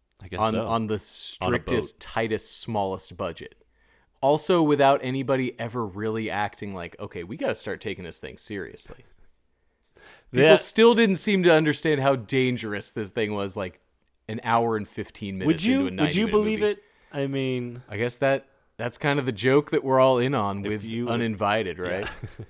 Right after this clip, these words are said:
Speaker 1: <laughs>
Speaker 2: Graydon Clark is one of these guys who, there's some of these guys we do episodes on where, like, criticism is pointless. He knows what he's making.
Speaker 1: Right.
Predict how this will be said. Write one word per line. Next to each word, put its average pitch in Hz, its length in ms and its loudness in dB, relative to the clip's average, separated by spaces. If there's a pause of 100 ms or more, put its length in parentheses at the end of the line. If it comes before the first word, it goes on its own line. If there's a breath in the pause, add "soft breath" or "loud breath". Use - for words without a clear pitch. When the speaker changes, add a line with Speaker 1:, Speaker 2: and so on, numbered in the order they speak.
Speaker 1:
<laughs> - 180 -20
Speaker 2:
Graydon 175 320 2
Clark 143 340 2
is 101 100 -10
one 117 120 -4
of - 40 -2
these 98 160 -6
guys 98 400 -4
who, 90 320 -10 (380)
there's 117 180 -8
some 165 160 -2
of 151 60 0
these 120 180 -2
guys 107 320 -2
we 98 80 -8
do 101 180 -6
episodes 92 440 -8
on 90 240 -8
where, 85 240 -10 (280)
like, 92 140 -20 (120)
criticism 92 580 -12
is 80 100 -18
pointless. 87 580 -18 (1000)
He 165 120 -6
knows 127 260 0
what 104 120 -4
he's 90 160 -10
making. 82 460 -12 (200)
Speaker 1:
Right. 85 200 -2